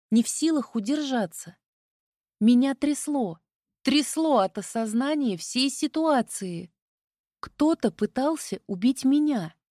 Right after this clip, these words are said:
На нас с мистером Копландом напали, используя столь мощную магию,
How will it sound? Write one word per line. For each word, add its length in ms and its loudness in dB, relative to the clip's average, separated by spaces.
На 200 4
нас 260 2
с 140 -8
мистером 480 -2
Копландом 680 0
напали, 600 -2
используя 960 -2
столь 420 0
мощную 600 2
магию, 680 -4